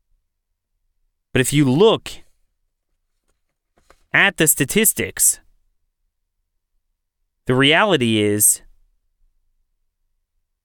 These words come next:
they account for, you know, especially at, at the juvenile level, it's often sixty percent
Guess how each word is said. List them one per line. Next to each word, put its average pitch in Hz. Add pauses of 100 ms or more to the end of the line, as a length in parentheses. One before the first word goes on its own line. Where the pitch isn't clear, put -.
(200)
they 147
account 165
for, 143 (1200)
you 139
know, 131
especially 170
at, 127
at 127
the 123
juvenile 127
level, 104
it's 123
often 143
sixty -
percent 139